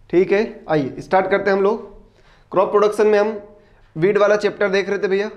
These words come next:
प्लांट protection first, और आज हम plant protection first और second को भी complete कर लेंगे। It means हम सिक्स यूनिट कंप्लीट कर लेंगे। और आपको मैं छोटा सा टारगेट दे रहा हूँ बेटा,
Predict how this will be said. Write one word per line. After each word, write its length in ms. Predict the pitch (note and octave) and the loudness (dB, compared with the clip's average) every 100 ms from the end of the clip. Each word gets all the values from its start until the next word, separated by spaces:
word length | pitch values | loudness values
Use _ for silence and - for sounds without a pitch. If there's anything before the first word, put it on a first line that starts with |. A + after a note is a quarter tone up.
| - - | -16 -14
प्लांट 500 | D#3+ - E3 F#3 G#3 | -14 -6 0 0 0
protection 420 | F#3+ F#3+ F#3+ G3+ | -4 -4 -4 -8
first, 340 | G3 F#3+ G3 A#3 - _ _ - | -2 -4 -4 -14 -16 _ _ -4
और 140 | F3+ | 2
आज 200 | F#3 F#3 | 2 2
हम 100 | G3+ | -2
plant 320 | G3 F3+ G3 | -2 -2 -2
protection 380 | F#3+ F#3 F#3 G3+ | -6 -12 -10 -12
first 300 | - F#3+ G3+ | -6 -6 -6
और 100 | G3+ | -10
second 360 | - E3+ F#3 F#3+ | -8 -8 -6 -6
को 100 | F3+ | -6
भी 160 | G#3 C4+ - _ | -8 -10 -18 _
complete 300 | E3+ E3 F#3 | -8 -4 -4
कर 140 | - D3+ | -2 -4
लेंगे। 420 | C#3 B2+ - F3+ | -4 -10 -8 -6
It 100 | F#3 | -2
means 260 | G#3 G#3+ | -2 0
हम 260 | G3+ A3 A#3 - _ _ | -2 -4 -6 -18 _ _
सिक्स 280 | G#3 G#3+ | -10 -4
यूनिट 220 | G3+ G#3 G#3 | -2 -2 0
कंप्लीट 320 | F#3 F#3 G3+ | -2 -2 -2
कर 140 | G3+ | -2
लेंगे। 320 | G3 G3+ G#3 A#3 - - - | -2 -2 -2 -2 -10 -20 -4
और 120 | E3+ | 2
आपको 420 | F3 G3+ - G#3 A3 A3 - - _ _ _ _ _ _ _ - | 2 2 0 0 0 -2 -18 -20 _ _ _ _ _ _ _ -4
मैं 220 | F3 G3 | -2 0
छोटा 260 | F#3+ F#3 G#3 | -4 -4 -2
सा 80 | G#3+ | 0
टारगेट 380 | F#3 F#3+ G#3 | 0 2 0
दे 100 | G3+ | 0
रहा 100 | G3+ | 0
हूँ 60 | G#3 | -2
बेटा, 460 | G3+ G#3 A3+ - | -2 -4 -4 -18